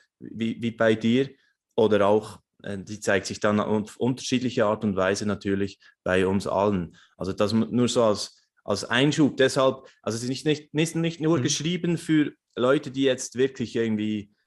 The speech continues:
Speaker 1: mit Panikattacken zu kämpfen haben, sondern, äh, da sprichst du zur breiten Bevölkerung. Also du sprichst auch die Christen ge-, sehr gezielt an. Die Geißel
Speaker 2: Ja.
Speaker 1: der Christen sp-,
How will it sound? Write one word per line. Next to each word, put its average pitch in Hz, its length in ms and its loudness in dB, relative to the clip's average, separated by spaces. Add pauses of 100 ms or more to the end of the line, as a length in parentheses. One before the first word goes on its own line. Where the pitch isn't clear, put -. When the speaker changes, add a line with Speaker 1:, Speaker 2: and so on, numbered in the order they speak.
(120)
Speaker 1:
mit 107 240 -4
Panikattacken 165 880 0
zu 165 180 -8
kämpfen 151 440 -2
haben, 156 320 -2
sondern, 139 600 0 (440)
äh, 50 300 -14 (100)
da 101 600 -4
sprichst - 360 0
du 117 220 -2
zur 120 240 0 (320)
breiten 131 720 2 (1040)
Bevölkerung. 131 760 4
Also 104 320 0
du 139 120 0
sprichst 131 360 0
auch 123 140 2
die 113 180 -6
Christen 165 460 -2
ge-, 131 180 -2
sehr 135 220 -2
gezielt 139 540 -2
an. 135 160 0
Die 110 140 -6
Geißel 123 440 -2
Speaker 2:
Ja. 127 40 -2
Speaker 1:
der 117 140 -2
Christen 131 580 0
sp-, - 160 -12